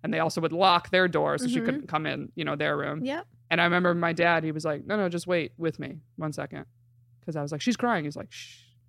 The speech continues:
Speaker 1: And we just waited, and all of a sudden just it stopped.
Speaker 2: Mm-hmm.
Speaker 1: And he's like, "She's doing that 'cause she'll know you'll go back
Speaker 2: Yeah.
Speaker 1: in."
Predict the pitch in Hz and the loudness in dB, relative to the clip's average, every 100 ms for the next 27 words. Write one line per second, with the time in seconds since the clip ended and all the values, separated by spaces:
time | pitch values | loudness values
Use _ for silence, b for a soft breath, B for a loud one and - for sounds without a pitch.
0 | _ _ _ 160 160 160 175 196 175 156 | _ _ _ -4 -4 2 4 6 4 4
1 | 156 151 156 143 143 - - 143 143 139 | -2 -2 -2 -2 -6 -10 -8 0 0 0
2 | 311 240 226 202 233 262 _ 165 156 156 | -4 -6 -6 -6 -8 -10 _ -4 -2 -2
3 | 151 _ - 190 269 226 180 170 160 170 | -6 _ -4 2 4 4 2 0 -2 -2
4 | 170 170 165 156 - 156 165 160 151 143 | 0 0 0 -6 -8 -4 0 0 -2 0
5 | 202 175 147 143 | 2 2 2 -4